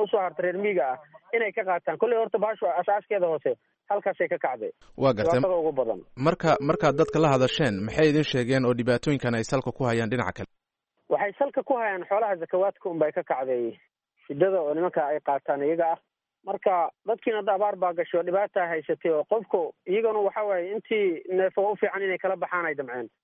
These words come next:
Speaker 1: Marka sidaasay fitnadu ka bilaabatay oo rag baa qoryo la baxay oo ku dagaalamay. Wixii dagaalkana halkaas uu ka bilowday.
Speaker 2: Iftiin,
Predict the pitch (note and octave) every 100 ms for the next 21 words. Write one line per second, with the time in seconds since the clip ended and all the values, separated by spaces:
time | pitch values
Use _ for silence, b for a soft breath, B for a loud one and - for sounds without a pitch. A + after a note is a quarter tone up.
0 | _ _ - G#3 G#3 G3 E3 - A3+ G#3
1 | G3 - G3 G3 - F#3 F3 E3 D#3+ -
2 | E3+ G3+ F#3 E3+ F#3 F#3 F3 E3+ D#3+ -
3 | E3+ D#3+ D#3 D3+ D#3+ F3+ F#3 F3+ F3+ F3
4 | D#3+ D3+ C#3 C#3 C3+ A#2+ G#2 F#2+ - -
5 | G3+ - G3